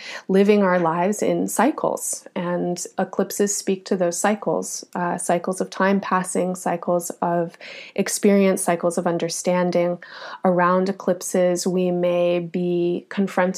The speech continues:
with the past, um, either being called into accountability for our past actions,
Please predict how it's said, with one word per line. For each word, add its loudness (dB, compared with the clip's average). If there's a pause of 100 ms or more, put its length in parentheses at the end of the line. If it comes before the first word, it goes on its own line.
(120)
with -2
the -8
past, -2 (400)
um, 0
either 4
being 0
called 2
into 0
accountability 2
for 0
our 0
past -2
actions, 0